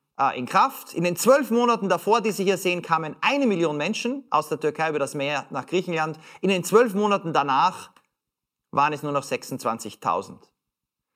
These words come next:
Das Problem der Umsetzung, sie wurde viel kritisiert, vieles zu Recht,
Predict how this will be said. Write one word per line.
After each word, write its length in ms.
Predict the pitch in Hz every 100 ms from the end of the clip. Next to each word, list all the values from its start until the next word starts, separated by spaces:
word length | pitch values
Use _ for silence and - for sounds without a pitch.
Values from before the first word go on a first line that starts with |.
| _ _ -
Das 160 | -
Problem 720 | - 196 233 294 294 214 - _ _ _ -
der 140 | 185 170
Umsetzung, 640 | 254 240 226 - 196 185
sie 140 | 180
wurde 160 | 160 143
viel 260 | - 226
kritisiert, 800 | 208 175 139 127 143 226 302 - _ _ _ _ _ _ -
vieles 400 | 202 202 170 -
zu 120 | 160
Recht, 500 | 135 233 - -